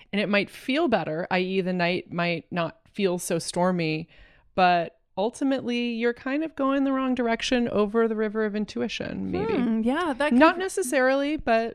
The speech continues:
Speaker 1: you know.
Speaker 2: Yeah, I feel like that is so true. And it,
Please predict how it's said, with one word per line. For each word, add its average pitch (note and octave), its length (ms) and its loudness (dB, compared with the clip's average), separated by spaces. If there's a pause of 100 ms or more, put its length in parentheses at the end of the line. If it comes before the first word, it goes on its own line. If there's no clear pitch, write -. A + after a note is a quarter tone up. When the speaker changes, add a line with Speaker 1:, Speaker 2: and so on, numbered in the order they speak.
Speaker 1:
you D4+ 140 -8
know. G#3 240 -8 (400)
Speaker 2:
Yeah, C4 420 2
I C4+ 120 2
feel F4 220 -4
like F4+ 320 -4
that B3 420 0 (180)
is B3+ 160 -6
so A3+ 180 -4
true. A#3 460 -8
And B3 140 0
it, A#3 140 -8